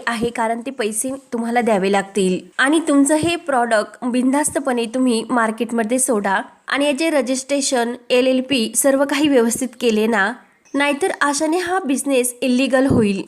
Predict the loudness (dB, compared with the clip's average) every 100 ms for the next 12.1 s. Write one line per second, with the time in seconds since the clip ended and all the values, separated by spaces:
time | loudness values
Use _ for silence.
0 | -4 2 2 2 2 2 2 2 2 2
1 | 2 4 2 2 2 2 0 0 0 -2
2 | 0 0 -2 -4 -2 -2 0 -2 0 -2
3 | -2 -2 0 -2 0 -2 0 0 0 -2
4 | 0 2 2 0 -2 0 2 2 0 -6
5 | -2 0 2 2 0 0 0 0 0 0
6 | 0 -2 -2 -2 -2 -2 -2 -2 -2 0
7 | -2 -4 -8 0 0 0 0 0 0 0
8 | 2 2 2 0 -2 2 0 0 -2 0
9 | 0 -2 -2 0 0 0 0 0 0 0
10 | 0 0 0 2 -2 0 2 2 2 -2
11 | -4 0 2 2 2 2 2 0 0 -2
12 | -4